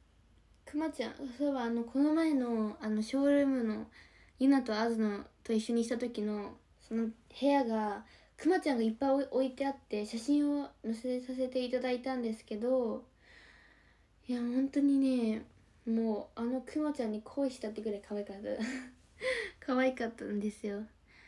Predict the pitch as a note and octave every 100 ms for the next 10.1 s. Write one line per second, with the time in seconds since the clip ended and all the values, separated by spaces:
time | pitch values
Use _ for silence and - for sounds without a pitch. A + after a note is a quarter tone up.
0 | - _ C4 B3+ E4+ F#4 F#4 C4 A#3+ A3+
1 | C4 E4 D4+ F4 E4+ C#4+ A#3 A3+ G#3+ G#3+
2 | A#3+ C4 B3+ B3+ - B3 B3 A#3 A3+ A3+
3 | A#3 A#3 B3 - _ - - - - -
4 | - - C4+ D4 E4+ E4 C4+ A#3 A3+ A#3
5 | A#3 A#3+ B3+ A#3+ A3+ B3+ B3 A#3+ B3+ C#4+
6 | C4+ A3 - - - - - - - -
7 | - - - - - - - - - -
8 | - - - - - - - - _ -
9 | - _ _ - C4+ C4+ C#4 C4+ C4 C4+
10 | C4